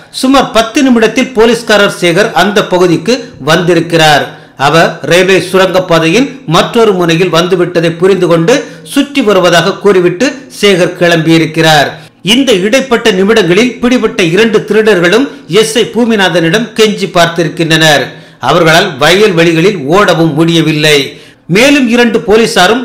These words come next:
சில நிமிடங்களில் வந்து விடுவார்கள் என்கிற நிலையில் தற்செயலாக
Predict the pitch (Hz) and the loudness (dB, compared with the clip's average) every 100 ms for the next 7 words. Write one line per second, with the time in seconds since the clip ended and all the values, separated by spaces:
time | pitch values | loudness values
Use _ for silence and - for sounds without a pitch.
0 | - 247 254 208 196 226 202 170 226 247 | -4 0 0 0 0 0 0 2 0 0
1 | 170 220 208 170 196 202 190 185 160 185 | 0 0 0 0 0 2 2 0 0 -2
2 | 175 170 151 165 160 240 320 - - - | 0 0 0 0 2 0 -2 -12 -20 -4
3 | 202 226 - 254 202 170 | -2 -2 -2 0 2 2